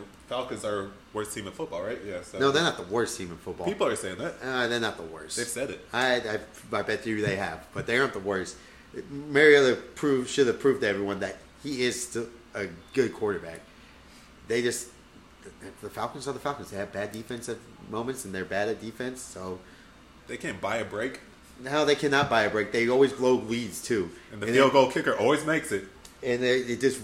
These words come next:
Speaker 2: runs in their head. Like, I think every Falcon fan is terrified to have a big lead and watch it just deteriorate as the game goes on.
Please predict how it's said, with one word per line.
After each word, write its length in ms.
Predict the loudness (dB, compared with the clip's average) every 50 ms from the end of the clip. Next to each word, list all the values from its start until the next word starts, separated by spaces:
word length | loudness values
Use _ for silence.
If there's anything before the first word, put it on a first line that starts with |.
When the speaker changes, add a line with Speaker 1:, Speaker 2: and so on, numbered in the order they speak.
| 0
Speaker 2:
runs 280 | 2 2 2 2 0 -2
in 80 | 0 2
their 160 | 4 4 4
head. 280 | 4 4 2 2 0 -2
Like, 200 | -4 -6 -6 -6 -8 -14 -18 -14 -8
I 140 | -4 -4 -2
think 180 | 0 0 2 2
every 220 | 2 2 2 2
Falcon 320 | 2 4 4 4 2 -2
fan 120 | -4 -2 -4
is 120 | -4 -4
terrified 380 | -2 0 0 0 2 0 -2 0
to 80 | 0
have 140 | -2 -4 -4
a 60 | -4
big 220 | -4 -4 -4 -4 -4
lead 340 | -4 -4 -2 -2 -2 -4 -8 -14 -20 -20 -20 -20 -20 -20 -16 -10
and 160 | -8 -8 -4
watch 240 | 0 2 2 2 0
it 60 | -4 -8
just 200 | -8 -8 -8 -10
deteriorate 600 | -12 -10 -6 -4 -2 0 0 0 -2 -2 -4 -4
as 180 | -6 -6 -6 -8
the 40 | -6
game 220 | -4 -4 -4 -4
goes 240 | -6 -8 -8 -8 -8
on. 140 | -8 -6